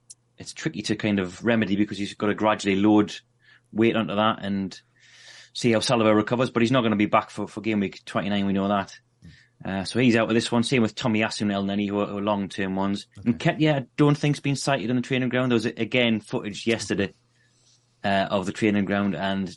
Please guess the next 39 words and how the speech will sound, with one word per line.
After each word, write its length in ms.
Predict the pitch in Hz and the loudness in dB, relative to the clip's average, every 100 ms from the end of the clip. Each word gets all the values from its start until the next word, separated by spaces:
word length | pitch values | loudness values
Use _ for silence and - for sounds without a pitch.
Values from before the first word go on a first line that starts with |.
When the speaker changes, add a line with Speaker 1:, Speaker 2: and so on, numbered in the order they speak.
| - | -4
Speaker 1:
no 340 | 104 107 104 | 0 4 4
Nketiah 500 | 98 - 113 95 98 | 2 0 -4 -2 -2
in 100 | 95 | -2
full 340 | 95 - 107 101 | -4 -2 0 0
training. 680 | - 107 107 110 113 113 - _ _ _ - | 0 0 2 2 2 -2 -6 _ _ _ -6
Uh, 140 | 101 | -4
Tierney 380 | - 147 147 143 | 0 2 4 4
was, 480 | 135 143 147 - - | 4 2 0 -4 -8
he 80 | 107 | -2
came 160 | 113 107 | 0 2
off 440 | 113 - - - _ - | 0 -8 -20 -20 _ -12
with 80 | 90 | -4
a 60 | |
knock 340 | 101 - - - _ | -4 -4 -8 -18 _
for 120 | - | -10
Scotland, 540 | - - 120 - 117 113 | -6 -2 -2 0 0 0
and 220 | 104 - | -4 -4
Partey 400 | - 131 131 104 | 0 2 2 0
was 260 | 92 101 95 | 0 0 0
as 80 | 95 | -2
well. 220 | 107 95 | 0 0
He 220 | 95 104 | 2 2
wasn't 240 | 98 98 95 | 2 -2 -2
risked 380 | 101 - - - _ _ 117 | -4 -4 -12 -18 _ _ -14
Speaker 2:
Mm. 100 | 110 | -8
Speaker 1:
for 60 | |
Ghana's 400 | 95 107 104 95 | 0 2 2 0
second 500 | - 117 - 98 87 - | -2 -4 -2 -4 -4 -6
afcon 380 | 101 - 98 90 | -10 -4 -4 -2
qualifier. 560 | 98 98 - 92 92 | -2 -2 0 0 0
Speaker 2:
Okay. 180 | 87 87 - _ _ _ _ _ _ | -4 -12 -20 _ _ _ _ _ _
Speaker 1:
But 140 | 98 | -2
he 260 | 101 107 104 | 2 4 4
was 180 | 95 95 | 4 0
training. 400 | - 95 90 80 | -2 -2 -2 -4
So, 340 | - 95 92 | -4 -2 0
um, 380 | 92 92 92 90 - _ _ | 2 0 -2 -4 -14 _ _
and 100 | 110 | 2
Martinelli's 720 | 120 107 107 104 101 - - | 4 4 4 4 2 -2 -10